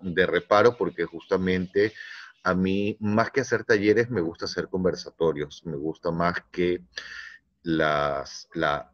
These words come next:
que todo fluya, ¿ok? Entonces, bueno, cuando hablamos de mercadeo, eh, vamos a hablar, eh, inicialmente de las cuatro P,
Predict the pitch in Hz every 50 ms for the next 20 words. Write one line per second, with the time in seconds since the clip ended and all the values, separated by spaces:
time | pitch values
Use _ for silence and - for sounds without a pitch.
0 | _ - 101 95 - 110 107 107 110 101 - - - 110 107 90 76 62 69 67
1 | - _ _ - 85 85 - 147 165 185 185 180 - _ _ _ _ _ _ _
2 | _ _ _ _ _ _ _ _ - - 110 98 - 123 120 113 123 110 107 82
3 | 80 85 - - 113 117 127 127 139 151 160 170 180 175 165 180 170 170 151 131
4 | 127 - 120 117 120 117 104 92 85 87 101 120 - - _ _ - - - -
5 | - - - - - - - _ _ - - 101 101 104 104 104 104 107 107 110
6 | 110 101 104 110 98 107 110 120 131 127 127 113 98 104 104 104 104 110 113 113
7 | 123 131 127 - 92 92 90 95 82 - - 104 98 98 92 92 107 107 107 110
8 | 110 110 110 107 - 131 131 127 120 - 92 90 98 90 87 82 - - 98 92
9 | 87 - 87 82 - 80 69 -